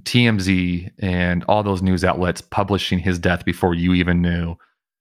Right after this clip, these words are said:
and then seeing the comments. In this day and age, what was going through your mind? 'Cause, I mean, you just,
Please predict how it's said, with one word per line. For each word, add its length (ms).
and 200
then 220
seeing 480
the 80
comments. 800
In 120
this 180
day 300
and 80
age, 600
what 200
was 160
going 280
through 180
your 100
mind? 380
'Cause, 120
I 60
mean, 160
you 80
just, 380